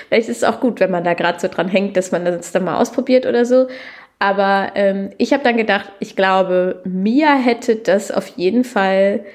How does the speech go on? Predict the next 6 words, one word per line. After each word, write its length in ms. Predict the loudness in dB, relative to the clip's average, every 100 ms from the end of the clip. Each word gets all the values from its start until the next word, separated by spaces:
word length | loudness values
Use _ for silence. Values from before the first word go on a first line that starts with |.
| -20 -4
hätte 200 | -2 0
so 120 | 2
eine 220 | 2 2
persönlich 480 | 0 0 2 2 2
gewählte 340 | 2 2 2 0
Herausforderung 1040 | 2 2 2 0 0 2 2 0 -2